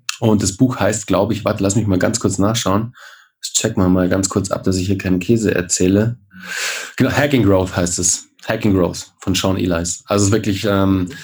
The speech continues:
da ist ein geiler Prozess auch abgebildet. Also für alle, die jetzt zuhören,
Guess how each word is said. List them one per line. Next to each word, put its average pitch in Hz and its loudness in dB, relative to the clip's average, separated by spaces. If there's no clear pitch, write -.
da 123 2
ist 135 0
ein 139 4
geiler 127 2
Prozess 123 0
auch 127 0
abgebildet. 120 0
Also 101 0
für 98 -2
alle, 117 4
die 107 -2
jetzt 104 0
zuhören, 117 2